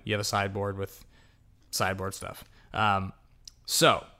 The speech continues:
it's trying, it's trying to be a zombie-ish deck that discards zombies to get further, further its game plan. It's using some of the clever things with Scab Ruinator and Liliana Heretical Healer and Relentless Dead that we talked about on here a little bit. Um, it's,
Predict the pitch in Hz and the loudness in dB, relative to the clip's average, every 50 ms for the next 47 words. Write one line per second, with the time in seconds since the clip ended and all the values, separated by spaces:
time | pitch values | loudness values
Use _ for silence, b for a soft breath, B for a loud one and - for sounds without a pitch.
0 | _ - - - - - - - - _ - - - - - _ - - - - | _ -20 -20 -20 -20 -20 -20 -20 -20 _ -20 -20 -20 -20 -20 _ -20 -6 -2 -2
1 | 147 - - 175 175 175 165 165 - - 196 185 196 190 175 170 180 175 160 156 | 0 6 8 8 8 8 8 4 2 4 6 6 6 6 6 6 8 8 8 8
2 | 135 123 143 139 151 147 156 156 156 135 139 135 143 147 - - 143 127 120 135 | 8 8 6 6 6 6 6 6 6 6 6 6 6 4 4 2 0 0 2 2
3 | 135 - - - 139 135 131 127 123 120 123 123 127 127 131 131 127 123 - 135 | 2 2 4 6 6 6 6 4 4 6 6 6 6 6 6 6 4 4 2 2
4 | 113 127 113 - - - 123 120 120 120 117 120 - - - - 127 123 123 120 | 2 2 2 2 2 2 2 4 6 6 4 4 2 0 0 0 2 2 2 0
5 | - - - 117 117 117 117 123 120 120 120 120 101 113 - - 135 139 131 139 | 0 2 2 2 2 2 2 0 2 2 2 2 0 0 2 4 4 6 6 4
6 | 135 120 - 139 131 123 117 117 - - - 127 120 123 120 - - 127 120 120 | 2 2 2 2 2 2 2 0 0 0 2 2 2 2 0 0 2 2 2 2
7 | 120 120 120 - - b b b b b b 120 117 - - 139 120 127 120 123 | 2 0 -2 -4 -6 b b b b b b -2 0 2 6 8 8 8 8 6
8 | 127 127 127 123 123 123 120 120 123 117 113 117 120 123 117 117 117 110 120 120 | 4 4 6 6 8 8 8 8 8 6 6 6 6 6 6 6 4 4 2 2
9 | 117 117 - 117 110 - - 123 123 120 120 120 120 120 117 117 B B B 117 | 2 2 0 -2 -4 -2 0 2 4 4 4 6 6 4 4 2 B B B 0
10 | 123 123 123 113 120 113 120 117 120 117 117 113 113 120 - 120 117 113 - 120 | 2 2 2 2 0 -4 -2 0 2 2 2 2 0 0 2 2 2 2 2 2
11 | 117 113 113 113 113 110 120 117 117 110 110 113 107 113 113 113 110 113 - - | 2 4 4 4 2 2 0 0 0 2 0 0 0 2 2 2 2 2 0 -4
12 | b b b b b b - 107 107 107 104 101 101 98 - b b b b b | b b b b b b 2 4 6 6 6 4 4 0 -4 b b b b b
13 | b - - 147 151 147 - - | b -2 0 2 2 2 2 -2